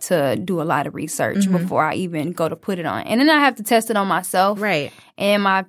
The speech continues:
Speaker 1: you know, family before I actually let people use it.
Speaker 2: Mm-hmm.
Speaker 1: Like, my fiance has a beard. I make him test the beard balm before I actually started selling it.
Speaker 2: Right.
Speaker 1: And it was amazing on him. So I'm
Speaker 2: Mm-hmm.
Speaker 1: like, "Okay,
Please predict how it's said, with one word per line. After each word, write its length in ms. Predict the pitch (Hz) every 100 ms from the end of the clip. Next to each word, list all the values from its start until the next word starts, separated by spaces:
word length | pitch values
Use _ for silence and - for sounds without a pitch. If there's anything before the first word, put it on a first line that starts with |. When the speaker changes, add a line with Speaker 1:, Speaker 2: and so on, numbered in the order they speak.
| _
Speaker 1:
you 140 | - 202
know, 140 | 175
family 580 | 175 196 196 214 214 220
before 400 | 196 202 - 180
I 80 | 196
actually 400 | - 220 - 226
let 160 | 220 -
people 260 | - -
use 300 | 120 240 233
it. 220 | 233 240
Speaker 2:
Mm-hmm. 260 | 208 196 180
Speaker 1:
Like, 120 | 185
my 100 | 185
fiance 360 | 185 175 190 208
has 200 | 202 196
a 40 |
beard. 440 | 196 196 190 185 - -
I 160 | 185
make 220 | 190 180
him 480 | - 208 196 196 180 -
test 240 | - 185 185
the 80 | 185
beard 280 | 185 180 175
balm 300 | 175 170 165
before 560 | 151 185 185 165 175 - - -
I 80 | 170
actually 240 | 185 - 180
started 340 | - 170 151
selling 400 | - 175 131 110
it. 160 | 117 190
Speaker 2:
Right. 240 | 165 101
Speaker 1:
And 220 | 196 180
it 100 | -
was 240 | 180 165 -
amazing 580 | 190 175 185 208 190 107
on 180 | 180 185
him. 220 | 170 180
So 100 | 214
I'm 120 | 190
Speaker 2:
Mm-hmm. 80 | 190
Speaker 1:
like, 140 | -
"Okay, 400 | 254 - 147 165